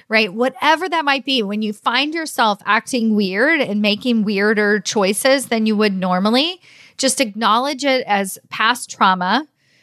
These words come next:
"I might be acting weird. I had a really bad situation." Hopefully you have a coach or some mentor or a guide that can help you through these new relationships.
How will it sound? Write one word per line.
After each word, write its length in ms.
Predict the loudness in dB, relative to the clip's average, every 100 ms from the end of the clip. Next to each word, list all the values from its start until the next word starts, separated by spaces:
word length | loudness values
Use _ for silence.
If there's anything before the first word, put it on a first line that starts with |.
| _
"I 120 | -4
might 360 | -2 0 0 -2
be 140 | -4
acting 440 | 0 0 -2 -4 0
weird. 400 | 2 2 0 -2
I 80 | -4
had 140 | -4
a 60 | -4
really 320 | -2 -2 -2
bad 460 | -2 0 0 0 -4
situation." 840 | -8 -4 -2 -2 -4 -8 -10 -12 -18 _ -4
Hopefully 400 | -4 -2 0 0
you 180 | 0
have 160 | 0 0
a 80 | -6
coach 500 | -4 0 0 0 -4
or 120 | -6
some 300 | -4 -4 -2
mentor 500 | 0 0 0 0 2
or 200 | 2 0
a 60 | -2
guide 640 | -2 2 2 2 0 -4 -4
that 160 | -2
can 160 | -2 -2
help 380 | 0 0 0 -4
you 160 | -4
through 280 | -4 -4 -2
these 300 | -2 -4 -2
new 340 | 0 2 2
relationships. 1000 | 0 0 0 0 -2 -4 -4 -4 -4 -12